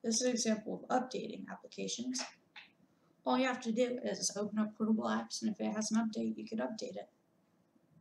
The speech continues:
Everyone's going to be able to view this,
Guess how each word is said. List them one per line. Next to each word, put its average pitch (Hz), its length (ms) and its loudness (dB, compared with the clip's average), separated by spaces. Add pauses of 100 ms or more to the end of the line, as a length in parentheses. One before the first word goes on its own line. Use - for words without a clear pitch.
(1900)
Everyone's 254 400 4
going 262 260 4
to 226 80 0
be 220 240 6
able 226 200 2
to 196 200 -4
view 226 460 0
this, 320 460 -2